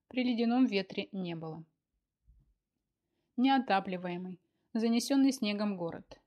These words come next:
выстыл быстро. Полопались трубы, где-то залило, где-то, напротив, помогло сгореть. Ведь к местам пожаров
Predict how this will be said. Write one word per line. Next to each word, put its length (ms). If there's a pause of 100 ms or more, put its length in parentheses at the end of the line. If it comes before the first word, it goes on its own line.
(380)
выстыл 560
быстро. 540 (500)
Полопались 540
трубы, 440 (460)
где-то 460
залило, 540 (380)
где-то, 580
напротив, 480
помогло 400
сгореть. 500 (680)
Ведь 240
к 80
местам 360
пожаров 480